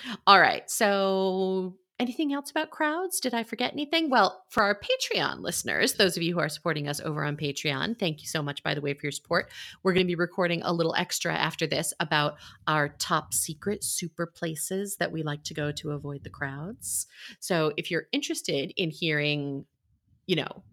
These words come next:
really the places where you can find us when we've just had it and we need a bit of a break.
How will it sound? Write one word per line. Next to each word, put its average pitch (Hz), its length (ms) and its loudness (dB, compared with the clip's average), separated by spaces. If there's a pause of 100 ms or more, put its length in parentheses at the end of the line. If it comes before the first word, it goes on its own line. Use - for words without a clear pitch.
(100)
really 160 360 2
the 165 80 -2
places 190 460 0
where 190 80 -2
you 185 140 -4
can 196 160 -2
find 190 280 0
us - 160 -2
when 175 120 -2
we've 151 120 -2
just 151 200 -6
had 151 220 4
it 190 180 0
and 170 120 -4
we 156 100 -2
need 147 160 -2
a 147 60 -2
bit 147 100 -2
of 139 100 -2
a 147 40 -2
break. - 460 0